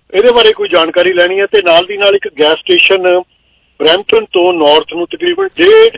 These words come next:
ਘੰਟੇ ਦੀ ਰਾਹ, ਅਹ, ਤਕਰੀਬਨ ਘੰਟਾ ਸਵਾ ਘੰਟਾ ਦੀ ਡਰਾਈਵ ਤੇ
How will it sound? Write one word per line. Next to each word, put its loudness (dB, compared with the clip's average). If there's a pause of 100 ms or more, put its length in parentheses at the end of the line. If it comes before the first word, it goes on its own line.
ਘੰਟੇ -2
ਦੀ -6
ਰਾਹ, 0
ਅਹ, -4
ਤਕਰੀਬਨ -6
ਘੰਟਾ -2
ਸਵਾ -2 (100)
ਘੰਟਾ -2
ਦੀ -6 (360)
ਡਰਾਈਵ 0
ਤੇ 4